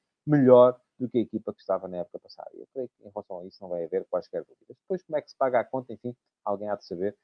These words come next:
eh, e eu já disse, creio que o Benfica estará sobretudo apostado, eh, na criação de mais-valias e na parceria que tem com o Gestifute, que lhe permite sempre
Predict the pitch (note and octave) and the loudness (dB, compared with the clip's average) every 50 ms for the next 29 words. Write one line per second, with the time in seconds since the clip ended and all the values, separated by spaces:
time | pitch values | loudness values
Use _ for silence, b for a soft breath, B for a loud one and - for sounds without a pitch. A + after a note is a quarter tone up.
0 | _ _ _ _ - G2 F#2+ F#2 F2 E2+ G2 G2 A2 A2+ A2 G#2 F#2+ F2+ E2 F#2+ | _ _ _ _ -6 -4 -2 -2 -2 -2 -2 0 0 0 0 0 -2 -2 -2 -4
1 | G#2 - - - _ - G2+ G#2 G#2 G2 - - G2+ F2+ F#2+ F2 - G#2+ - G2 | -10 -12 -12 -10 _ 2 4 4 4 2 -2 -6 -6 -6 -6 -6 -8 -8 -8 -8
2 | - - G2 F#2 F#2 F#2 - - G#2 F#2+ - A2+ G2+ G2+ F#2 - _ - G#2 G#2 | -4 -2 0 0 0 0 -2 -6 -12 -10 -6 -4 -4 -4 -4 -6 _ 0 0 0
3 | G#2 - _ _ _ _ _ - G#2 G#2 G2+ G#2+ A#2+ A#2+ A#2+ B2 B2 A#2+ A2 - | 0 -2 _ _ _ _ _ -6 -2 -2 0 0 0 0 0 0 0 0 0 -2
4 | A2 G#2+ G2 G2+ G#2+ A#2 A2+ A2 - - G2 F#2 F#2+ G2+ G#2 G#2+ G#2 G2+ _ _ | -4 -6 -6 -4 -2 -2 -2 0 0 -2 -2 -2 -2 -2 -4 -4 -4 -6 _ _
5 | B2+ A#2+ A2+ G#2+ G2 - G2+ F#2+ - - F#2 F#2+ F2+ - - F#2 F2+ - G2+ G2 | -8 -6 -6 -4 -4 -6 -6 -8 -8 -8 -8 -8 -8 -8 -12 -18 -16 -12 -12 -12
6 | F2+ G2 F#2 _ - F2+ _ - G#2 - - A#2+ A2 - A2 G#2 G#2+ A2 - - | -12 -12 -16 _ -20 -20 _ -16 -16 -14 -12 -12 -8 -8 -6 -6 -6 -6 -8 -10
7 | - G#2 G#2 G2 - | -12 -10 -10 -10 -12